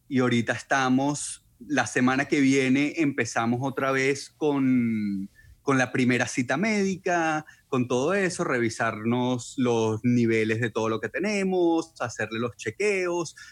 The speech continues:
todo eso empieza la semana que viene, pero de ahí es,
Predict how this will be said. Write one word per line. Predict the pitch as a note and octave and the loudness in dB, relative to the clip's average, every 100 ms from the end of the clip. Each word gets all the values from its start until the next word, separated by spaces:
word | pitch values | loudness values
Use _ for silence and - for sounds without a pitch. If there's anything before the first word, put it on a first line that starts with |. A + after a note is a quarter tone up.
| - | -4
todo | C#3 C#3+ E3+ | 0 2 2
eso | E3+ - G#3+ | 0 -2 -4
empieza | C#3+ B2 A2+ C3 | -4 -2 -2 -4
la | B2+ | -4
semana | A#2+ A2+ A#2 | -2 -2 -2
que | C#3+ | 0
viene, | D3 D3+ D3 F#3+ - | 0 2 0 -2 -2
pero | C#3 A#2+ A#2+ F3+ - _ _ | 0 2 0 -2 -6 _ _
de | B2 A#2+ | -4 0
ahí | A#2+ A2+ A2+ | 2 2 0
es, | A#2+ C3 F3+ - - | 0 -2 -6 -10 -14